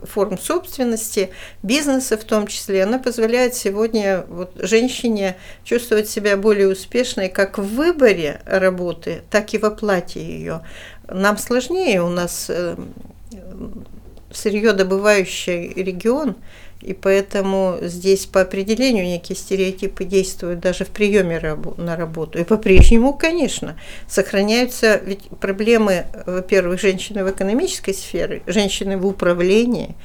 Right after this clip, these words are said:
У нас ведь стереотипно даже женщины выступают против того, чтоб на губернатора шла женщина.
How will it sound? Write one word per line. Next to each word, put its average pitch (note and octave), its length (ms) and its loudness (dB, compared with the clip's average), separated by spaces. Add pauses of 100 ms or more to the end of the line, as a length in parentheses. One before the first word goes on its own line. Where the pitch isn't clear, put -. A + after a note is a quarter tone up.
(160)
У F#3 160 -4
нас F#3 300 0
ведь F3 100 -10
стереотипно F3+ 880 -2
даже F3 320 -2
женщины F#3+ 680 0
выступают - 580 0
против F#3 400 6
того, F#3+ 240 0
чтоб - 260 -8
на E3 80 -4
губернатора E3+ 640 -6
шла F#3 300 -6
женщина. - 480 -6